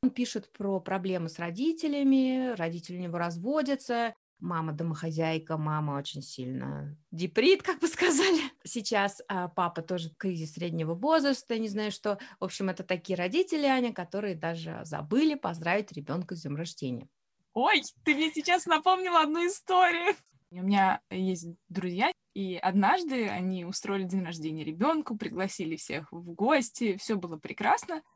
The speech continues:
Speaker 2: но за день до празднества позвонил их дедушка и поздравил с днём рождения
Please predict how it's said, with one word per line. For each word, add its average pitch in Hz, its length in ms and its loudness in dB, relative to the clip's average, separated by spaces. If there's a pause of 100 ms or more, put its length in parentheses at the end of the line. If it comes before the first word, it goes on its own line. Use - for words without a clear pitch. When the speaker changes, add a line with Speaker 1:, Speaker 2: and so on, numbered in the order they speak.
(140)
Speaker 2:
но 214 800 6 (340)
за 208 240 4
день 196 280 6
до 180 260 -2
празднества 294 760 0 (340)
позвонил 202 460 4
их 180 100 0
дедушка 185 440 -2
и 349 80 0
поздравил 262 420 2
с 208 60 0
днём 233 140 6
рождения 170 540 -2